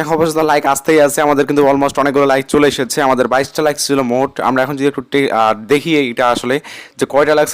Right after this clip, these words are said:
আমাদের বাড়লো। So আমরা যদি এখন ভিডিওটা ওপেন করি, আহ, সরি, এই যে নিচে ভিডিওটা আছে, এই দেখতে পাচ্ছেন finally আঠাশটা লাইকস হয়ে গিয়েছে। তো আমি হচ্ছে আরেকবার রিফ্রেশ করে দেখাই আপনাদেরকে।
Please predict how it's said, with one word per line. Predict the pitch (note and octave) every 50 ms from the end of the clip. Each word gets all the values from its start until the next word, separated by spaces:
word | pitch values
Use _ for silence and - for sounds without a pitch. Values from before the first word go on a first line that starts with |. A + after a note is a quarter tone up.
| D#3
আমাদের | C#3+ C#3 C#3 B2+ C3+
বাড়লো। | C#3 C#3 C3 A#2+ C3 D#3+ E3 -
So | - C#3
আমরা | C#3 C#3 C3+
যদি | B2+ C3+ C#3+
এখন | C#3+ B2+ A2+ B2+
ভিডিওটা | C#3 C#3 D3 D3 D3 C3+ C3
ওপেন | B2+ C3 B2+ A#2 B2
করি, | C3 D#3+ G#3+ - - - - - - - - - - _ - -
আহ, | A2+ A2+ A2+ A2 A2 A2 - - - -
সরি, | - B2+ A#2+ B2 B2 B2+
এই | A#2 A2
যে | A#2+ A#2
নিচে | B2 A#2+ C#3 C#3 A2+ C3+
ভিডিওটা | C3 A#2 B2+ B2 A#2 G#2+ G2+
আছে, | - - C#3+ D3+ F3+ -
এই | C3 C3
দেখতে | C3 B2 - D#3 D#3
পাচ্ছেন | D3+ - E3+ D#3 -
finally | - D3+ D3 D3 C#3+ C3 B2+
আঠাশটা | C3+ C#3 D3+ D3+ - D3+ D3
লাইকস | C#3+ C#3 B2+ -
হয়ে | C#3+ C#3 B2
গিয়েছে। | B2 B2 A2+ - D3+ E3+ G#3 - _ _ - - - _ _ _ _ _ _ _ _ _ _ _ _ _ -
তো | - B2+ B2+
আমি | C3+ D3 D3+ D3+
হচ্ছে | D3+ - - D#3
আরেকবার | C#3+ D3 C#3 D3 D3 C#3+
রিফ্রেশ | C3+ - - D3+ C3+ - -
করে | C3+ C3+ B2+
দেখাই | B2+ B2 C3 B2 A#2
আপনাদেরকে। | B2 A#2+ A#2+ A#2+ - - C#3